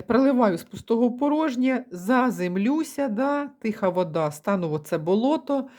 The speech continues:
е, куди мене так підзасосе, і, е, буду питатися вдержати равновесія. Да? Все це ба-, балачки. Я проливаю з пустого в порожнє. Я багато говорю про гроші, я багато говорю про якісь нові ідеї, я багато з ким домовляюсь, але я взагалі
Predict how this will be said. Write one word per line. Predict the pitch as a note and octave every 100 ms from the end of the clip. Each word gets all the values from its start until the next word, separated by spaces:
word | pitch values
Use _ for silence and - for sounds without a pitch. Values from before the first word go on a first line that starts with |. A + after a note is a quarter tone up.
| - - _
е, | E3+ E3+ E3 E3 E3 D#3+ D3 E3 _
куди | - E3+ F#3+
мене | F3+ E3+
так | E3+ -
підзасосе, | F3+ D#3+ F#3 - F#3 - F3 D#3 - - - -
і, | B3+ D4+ D#4+ -
е, | F#3 E3+ E3 D#3+ D#3 D3
буду | C3+ D#3 B3+ A#3
питатися | F#3 F3+ G3+ G3 D#3+
вдержати | D3 D3+ E3+ D#3+
равновесія. | D3+ D3 C3 B2+ - B2+ E3+ F#3 - _ _ _ -
Да? | F3+ A#3+ C4+ -
Все | - D4+ D#4
це | D4 - C4
ба-, | F#3+ -
балачки. | F3+ C#4+ C#4+ C4+ - - D3 B2 - _ - - -
Я | G3 E4
проливаю | - A#3+ A3 A3+ A#3
з | -
пустого | E3 - G3+
в | F3+
порожнє. | F3 D3 C#3
Я | F#3+ B3+
багато | C#4 D4 D#4+ C#4+
говорю | A#3+ B3+ A#3+ A#3
про | A3+ G#3+
гроші, | G3 F#3+ G3 -
я | F#3 F#3
багато | G3+ A3 B3+ B3
говорю | G#3+ A3 A3
про | G#3+
якісь | G3+ G#3+ G#3
нові | G3+ G3+
ідеї, | G#3 F#3+ D#3+ F3 F3
я | F3+
багато | F3 G3+ A3+ G3+
з | -
ким | G#3 F#3
домовляюсь, | F#3 D4 C#4+ D4 B3 G3 F3 F3
але | F#3+ F3+
я | E3
взагалі | D#3 G#3 B3+